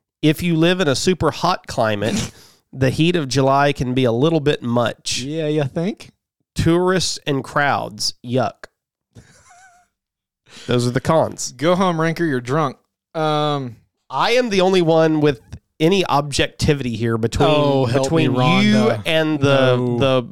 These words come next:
Speaker 1: Ranker people.
Speaker 2: <laughs> You are the bridge. <laughs>
Speaker 1: I am the voice of reason in the room. <laughs>
Speaker 2: So we're on two op-, uh, extremes, and you're, you're, you're
Speaker 1: I,
Speaker 2: holding
Speaker 1: yeah,
Speaker 2: tight
Speaker 1: I've,
Speaker 2: with the average
Speaker 1: I've
Speaker 2: here.
Speaker 1: got it there. <laughs>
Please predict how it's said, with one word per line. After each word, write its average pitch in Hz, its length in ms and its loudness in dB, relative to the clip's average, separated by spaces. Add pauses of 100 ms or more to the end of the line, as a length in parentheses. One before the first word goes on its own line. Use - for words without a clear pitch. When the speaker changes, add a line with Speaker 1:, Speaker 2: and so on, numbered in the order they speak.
(280)
Speaker 1:
Ranker 156 440 -2
people. 107 480 -6
Speaker 2:
<laughs> 120 560 -8
You 175 300 0
are 160 80 4
the 147 100 -4
bridge. 143 560 -4 (400)
<laughs> - 420 -10
Speaker 1:
I 156 240 4
am 165 380 2
the 143 80 2
voice 143 400 2
of 127 140 2
reason 131 380 4
in 123 100 4
the 123 60 4
room. 113 440 2
<laughs> - 40 -4 (380)
Speaker 2:
So 160 360 0
we're 170 240 0
on 165 100 0
two 185 260 2
op-, 165 320 2
uh, 156 240 -2
extremes, 139 720 -4
and 120 80 -8
you're, 135 220 2
you're, 135 300 0
you're 135 100 -4
Speaker 1:
I, 131 240 0
Speaker 2:
holding 160 180 2
Speaker 1:
yeah, 127 120 2
Speaker 2:
tight 147 220 0
Speaker 1:
I've, 156 380 0
Speaker 2:
with 139 120 -10
the 135 120 -4
average 117 400 -4
Speaker 1:
I've 143 180 0
Speaker 2:
here. 151 40 -8
Speaker 1:
got 160 180 4
it 165 100 0
there. 98 400 -2 (160)
<laughs> - 600 -6